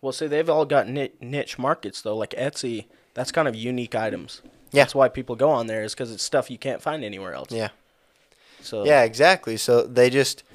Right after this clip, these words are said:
Speaker 2: they, they had to innovate through capitalism to figure out their own niche.
Speaker 1: Brilliant.
Speaker 2: Yeah. Capitalism works, boys.
Speaker 1: Nothing wrong with that.
Speaker 2: <laughs>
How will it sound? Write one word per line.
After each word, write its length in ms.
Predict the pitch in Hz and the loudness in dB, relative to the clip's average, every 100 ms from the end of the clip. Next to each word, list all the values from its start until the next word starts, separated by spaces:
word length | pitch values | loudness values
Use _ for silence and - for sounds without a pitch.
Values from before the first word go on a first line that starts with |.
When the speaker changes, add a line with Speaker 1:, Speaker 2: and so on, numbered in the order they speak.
| - _ _ _ _ _ _ _ - | -20 _ _ _ _ _ _ _ -12
Speaker 2:
they, 560 | 117 120 120 117 120 - | 4 8 8 8 0 -4
they 120 | 120 | -2
had 260 | 113 131 - | 2 2 0
to 140 | 127 | -6
innovate 680 | 127 143 123 113 120 - - - | -2 -2 4 4 4 0 -20 -16
through 240 | - 127 | -6 -4
capitalism 720 | - 131 135 117 113 110 127 | 4 4 4 0 -2 -2 -8
to 200 | - 113 | -10 -10
figure 400 | - 135 113 113 | -8 -6 -2 2
out 160 | 113 120 | 2 2
their 140 | 113 | -2
own 340 | 104 110 110 113 - _ _ _ _ _ _ _ _ _ _ _ _ | 0 -4 -8 -12 -20 _ _ _ _ _ _ _ _ _ _ _ _
niche. 440 | - 131 127 - - _ _ _ _ _ _ - | -8 -6 -6 -8 -10 _ _ _ _ _ _ -8
Speaker 1:
Brilliant. 360 | 123 180 135 - _ - _ _ | -4 -2 -4 -12 _ -20 _ _
Speaker 2:
Yeah. 160 | 123 139 - _ _ _ _ _ - | -2 -2 -4 _ _ _ _ _ -6
Capitalism 560 | 139 127 139 139 131 131 | 2 2 2 -2 0 0
works, 260 | 143 143 | -2 -2
boys. 360 | - 127 135 - | -4 -2 -2 -2
Speaker 1:
Nothing 260 | 131 - 151 | -10 -8 -2
wrong 180 | 147 | 0
with 100 | 143 160 | 0 0
that. 240 | 170 - - - - | 0 0 -8 -14 -2
Speaker 2:
<laughs> 600 | 190 175 196 - 180 165 | -2 4 2 2 -2 -2